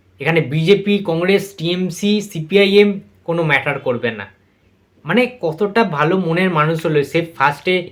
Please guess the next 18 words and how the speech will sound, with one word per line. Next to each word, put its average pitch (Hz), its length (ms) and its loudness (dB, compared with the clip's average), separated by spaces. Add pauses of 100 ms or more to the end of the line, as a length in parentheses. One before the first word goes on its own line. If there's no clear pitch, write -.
ইন্ট্রোডিউস 185 460 0
করাচ্ছে 147 580 -2
একজন 147 220 -2
বিজেপি 151 420 -4
কর্মীকে, 139 520 -6 (340)
then 170 200 2
সেই 175 260 2
কথাগুলো 151 420 0
বলছে। 127 640 -6 (1500)
মানে 139 200 0
বুঝতে 156 360 0
পারছো 190 300 2
দেবের 151 320 6
হৃদয়টা 156 460 4
কতটা 143 340 -2
বড়, 120 300 0 (800)
ঠিক 185 120 -4
আছে? - 180 -2